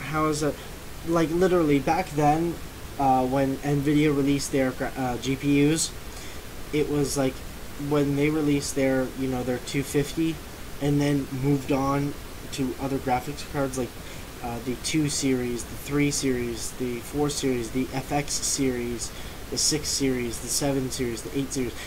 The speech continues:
It was always in the thousand digits, uh, except for the two fifty, which was the first, uh, NVIDIA G P U, uh,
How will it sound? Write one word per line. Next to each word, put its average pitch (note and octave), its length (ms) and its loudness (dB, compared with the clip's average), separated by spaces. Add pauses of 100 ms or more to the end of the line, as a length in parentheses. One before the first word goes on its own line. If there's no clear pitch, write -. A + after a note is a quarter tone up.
(140)
It D#3 60 2
was D#3+ 120 2
always F3+ 300 4
in D#3+ 120 2
the C#3 40 2
thousand C3 640 0
digits, A#2 560 -2 (640)
uh, B2 240 0
except - 280 -2
for - 80 -6
the C3 100 0
two D3 200 0
fifty, D3 340 2
which B2+ 200 0
was B2 160 0
the C3+ 180 2
first, - 600 2
uh, B2 380 -4 (100)
NVIDIA B2+ 480 0
G B2+ 140 0
P A#2+ 260 0
U, G#2+ 160 -4 (880)
uh, A#2 360 -2